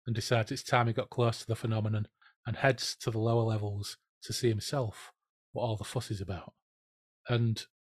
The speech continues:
we've already talked about kind of the establishment of the world, but it once again wastes no time establishing the root of the story, the dynamics, the political conflicts.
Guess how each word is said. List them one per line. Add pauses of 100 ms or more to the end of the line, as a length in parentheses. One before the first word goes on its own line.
(200)
we've
already
talked
about
kind
of
the
establishment
of
the
world, (840)
but
it
once
again (640)
wastes
no
time
establishing
the
root
of
the
story,
the
dynamics,
the
political
conflicts.